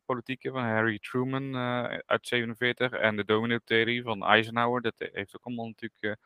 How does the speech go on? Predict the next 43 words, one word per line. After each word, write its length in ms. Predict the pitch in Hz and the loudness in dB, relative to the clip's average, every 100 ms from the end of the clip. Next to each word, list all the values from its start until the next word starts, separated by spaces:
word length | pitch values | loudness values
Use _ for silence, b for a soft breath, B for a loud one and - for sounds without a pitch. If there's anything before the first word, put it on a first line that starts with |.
| _ | _
effect 380 | - - 110 - | -12 0 0 2
erop. 200 | 113 113 | 0 2
En 100 | 107 | 0
dan, 260 | 101 98 - | 0 -4 -6
ja, 180 | 101 95 | 0 0
je 80 | 95 | 0
moet 140 | 104 | -6
het 100 | - | -4
zo 200 | 117 110 | 2 2
zien, 360 | 107 110 107 104 | 0 -4 -4 -2
eh, 120 | 101 | -2
die 80 | - | -4
containment 520 | 107 104 113 107 107 | -8 2 2 4 0
politieken. 640 | - 101 - 104 104 107 120 b b - | -2 -2 -6 -8 -6 -6 -8 b b -16
Ze 140 | 101 | -4
willen 140 | 101 | -2
natuurlijk 280 | 98 110 101 | -2 -4 -6
dat 60 | - | -6
communisme 480 | 110 104 104 - 104 | -4 -2 -2 -2 -2
indammen. 640 | 110 110 110 110 120 127 | 2 2 2 -2 -6 -16
Eh, 360 | - 92 90 78 | -2 2 4 4
en 80 | 95 | 4
dat 140 | 104 | 0
is 100 | - | -2
natuurlijk 320 | - 107 104 - | -8 -6 -4 -6
ook 120 | - | 4
de 200 | 104 110 | 8 8
reden 220 | 110 98 | 8 6
waarom 300 | 101 98 95 | 6 6 4
Amerika 440 | 98 101 98 101 | 0 0 4 4
zo 300 | 98 104 101 | 6 4 4
heftig, 520 | 101 104 - 101 - - | 4 2 -2 -6 -6 4
eh, 160 | 95 95 b b _ | 4 4 b b _
daarbij 380 | 101 90 95 98 | 4 8 8 6
betrokken 400 | 95 113 - 92 | 4 -2 0 -2
is, 100 | 95 | -2
net 140 | 98 | -4
zoals 200 | - 95 | -4 -6
in 120 | 98 | -6
Korea. 520 | - 98 101 101 98 110 _ _ _ _ _ _ | -4 2 6 6 4 0 _ _ _ _ _ _
Ehm, 400 | 104 101 98 95 98 _ _ _ _ _ _ | 4 6 4 2 -8 _ _ _ _ _ _
omdat, 640 | 110 107 104 104 - - | 0 6 6 6 0 -8
eh, 520 | - 104 104 101 101 | 0 2 2 0 0